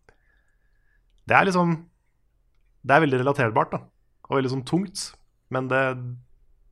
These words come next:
det gir noe til den historien. Jeg merker at jeg blir liksom mer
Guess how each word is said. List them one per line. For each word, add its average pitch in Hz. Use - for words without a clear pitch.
det 139
gir 127
noe 139
til 143
den 127
historien. 127
Jeg 170
merker 143
at 123
jeg 131
blir 127
liksom 127
mer 104